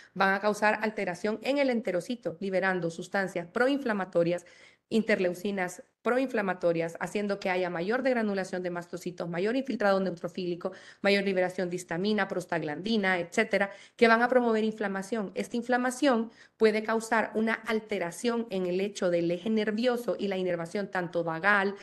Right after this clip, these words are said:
la inervación aferente, eferente, y causar así y mantener un dolor crónico posteriormente. Las redes sociales, si se han visto el boom que ha tenido esto en cuanto al, de posterior a la, a la pandemia,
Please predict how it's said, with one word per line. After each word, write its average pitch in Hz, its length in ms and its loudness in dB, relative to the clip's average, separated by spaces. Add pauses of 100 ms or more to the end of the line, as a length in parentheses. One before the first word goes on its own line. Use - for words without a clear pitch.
(240)
la 185 160 4
inervación 180 500 -2
aferente, 190 720 -2
eferente, 208 540 -4 (180)
y 220 100 -6
causar 214 380 4
así 262 240 -2
y 269 60 2
mantener 202 500 -2
un 214 160 0
dolor 214 300 0
crónico 214 420 -4
posteriormente. 165 880 -6 (920)
Las 208 180 0
redes 196 260 2
sociales, 202 540 2
si - 320 -8
se 185 100 -6
han 190 100 -4
visto 196 320 -4
el 175 140 2
boom 208 240 -2
que 208 120 -2
ha 185 80 -2
tenido 185 340 0
esto 190 340 0
en 196 120 -4
cuanto 175 460 0
al, 165 320 -2
de 165 60 -6
posterior 180 420 -2
a 190 60 2
la, 190 180 2
a 180 140 -2
la 175 160 -2
pandemia, 208 480 0